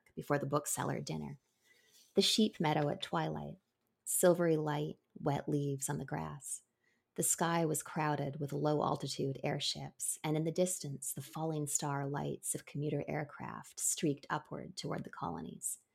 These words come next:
Olive paused for a moment to orient herself, then walked toward the ancient double silhouette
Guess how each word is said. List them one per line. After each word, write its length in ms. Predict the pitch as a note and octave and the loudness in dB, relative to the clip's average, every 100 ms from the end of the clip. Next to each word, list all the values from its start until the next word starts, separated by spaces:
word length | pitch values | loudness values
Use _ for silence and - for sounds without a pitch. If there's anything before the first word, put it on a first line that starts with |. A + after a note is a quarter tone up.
| _ _ _ _ - | _ _ _ _ 2
Olive 340 | F#3+ A3+ A3+ - | 4 4 2 0
paused 440 | G3+ F#3+ F#3+ - | 0 2 2 0
for 100 | D#3+ | -2
a 60 | D3 | -2
moment 420 | C#3+ C#3+ D3 - | -2 -4 -8 -6
to 80 | - | 0
orient 420 | D#3 D3+ D3+ C3+ | 2 2 -2 -4
herself, 520 | D3 - C#3 C#3 - _ _ - | -4 -4 -4 -8 -14 _ _ -6
then 220 | F3+ D#3+ | -2 0
walked 480 | D3+ D3+ E3 - - | 2 2 0 -4 -10
toward 240 | - D#3+ D3+ | -2 0 2
the 120 | - | 0
ancient 480 | D3 E3 - E3 - | 0 0 0 -2 0
double 260 | D3 D#3 | 0 0
silhouette 640 | E3 - D#3 D3+ D3 C#3+ | 0 0 0 -2 -2 -4